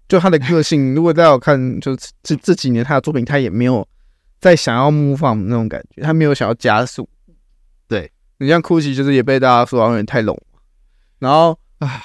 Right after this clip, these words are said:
Speaker 1: 最后我觉得都没有被说拢，是因为他是，因为他是三个不同视角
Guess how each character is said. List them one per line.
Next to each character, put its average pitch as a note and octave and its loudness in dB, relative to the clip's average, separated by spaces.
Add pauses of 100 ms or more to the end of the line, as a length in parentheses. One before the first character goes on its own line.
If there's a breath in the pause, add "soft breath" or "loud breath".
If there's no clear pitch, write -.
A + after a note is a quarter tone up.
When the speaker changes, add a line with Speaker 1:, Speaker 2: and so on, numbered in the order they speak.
Speaker 1:
最 G3 4
后 G3+ 6
我 F#3 6
觉 D#3 0
得 D#3 2
都 E3+ 4
没 E3 2
有 D#3 2
被 D3+ 2
说 D#3 0
拢， B2+ 0
是 C3+ -8
因 B2+ -4
为 C3 -4
他 D3+ 0
是， D#3 -4
因 D3+ 0
为 D3 -2
他 D3+ 0
是 D3+ -2
三 C#3+ -2
个 C3+ 0
不 - -6
同 B2+ -4
视 C3+ -6
角 - -4